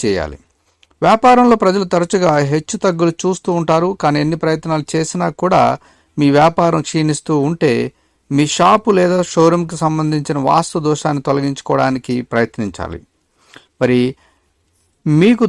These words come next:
దుకాణం ఉంటే వాస్తు ప్రకారం మీ ముఖం తూర్పు లేదా ఉత్తర దిశలో ఉండే విధంగా మీరు అక్కడ కూర్చోవాలి. మీ షాపు లేదా షోరూమ్ దక్షిణం లేదా తూర్పు ముఖంగా ఆగ్నేయంలో దాని ప్రధాన తలుపు ఉంచాలి. మీరు ఎప్పుడూ దక్షిణం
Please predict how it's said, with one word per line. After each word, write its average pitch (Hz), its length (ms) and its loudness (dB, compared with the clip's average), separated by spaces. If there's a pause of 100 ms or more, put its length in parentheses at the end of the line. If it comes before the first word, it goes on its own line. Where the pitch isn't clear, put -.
దుకాణం 226 440 4
ఉంటే 180 180 0 (200)
వాస్తు 190 320 2
ప్రకారం 165 420 2 (140)
మీ 170 100 2 (140)
ముఖం 165 320 0 (260)
తూర్పు 214 380 2 (120)
లేదా 180 220 2 (140)
ఉత్తర 175 180 0 (100)
దిశలో 170 280 0 (100)
ఉండే 143 240 0
విధంగా 160 340 0 (120)
మీరు 131 180 0
అక్కడ 147 200 -4 (240)
కూర్చోవాలి. 90 640 -4 (1400)
మీ 185 100 2 (100)
షాపు 214 380 4
లేదా 214 240 6
షోరూమ్ 185 420 2
దక్షిణం 190 420 0 (100)
లేదా 160 220 4 (160)
తూర్పు 208 380 0
ముఖంగా 156 480 -2 (720)
ఆగ్నేయంలో 185 540 2 (120)
దాని 143 280 2
ప్రధాన 160 340 2 (100)
తలుపు 147 280 0 (100)
ఉంచాలి. 90 360 -12 (440)
మీరు 175 160 2 (120)
ఎప్పుడూ 226 240 4 (140)
దక్షిణం 220 360 0